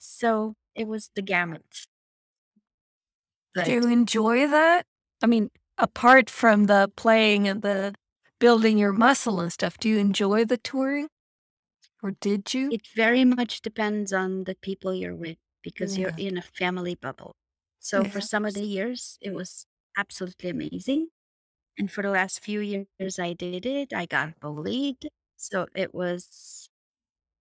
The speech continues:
Speaker 1: one of those experiences where I needed therapy
Speaker 2: Hmm.
Speaker 1: to, like, get out from under. So just like with anything, context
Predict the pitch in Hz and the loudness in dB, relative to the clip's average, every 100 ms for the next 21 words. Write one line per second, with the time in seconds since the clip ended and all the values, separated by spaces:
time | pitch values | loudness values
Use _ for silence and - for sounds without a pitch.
0 | _ 202 208 202 196 196 196 - 196 190 | _ -6 -4 0 -2 -2 -8 -10 -4 -4
1 | 180 - 175 - 180 170 165 175 175 170 | -4 -6 -10 -8 -6 -4 -4 -6 -8 -10
2 | - - 143 139 - - - _ _ _ | -12 -4 -4 -4 -8 -18 -18 _ _ _
3 | _ - - _ _ _ _ - 175 165 | _ -8 -8 _ _ _ _ -12 -6 -4
4 | 156 _ _ _ _ _ _ _ _ _ | -4 _ _ _ _ _ _ _ _ _
5 | 180 180 - 170 165 - 185 160 156 160 | -6 -6 -4 -8 -8 -14 -12 -10 -10 -10
6 | 160 165 170 _ _ _ _ _ _ _ | -12 -20 -20 _ _ _ _ _ _ _
7 | _ _ _ _ _ _ _ _ - 233 | _ _ _ _ _ _ _ _ -10 -2
8 | 226 226 226 - _ _ _ _ _ _ | 0 0 -4 -12 _ _ _ _ _ _
9 | _ _ _ _ _ _ _ _ _ _ | _ _ _ _ _ _ _ _ _ _
10 | _ _ _ _ - 233 - 262 - 202 | _ _ _ _ -10 -8 -6 -6 -6 -12
11 | 190 170 180 202 233 247 - _ _ _ | -8 -8 -8 -8 -6 -6 -8 _ _ _
12 | _ _ _ _ _ - 196 196 202 185 | _ _ _ _ _ -6 -4 -4 -6 -8
13 | - | -10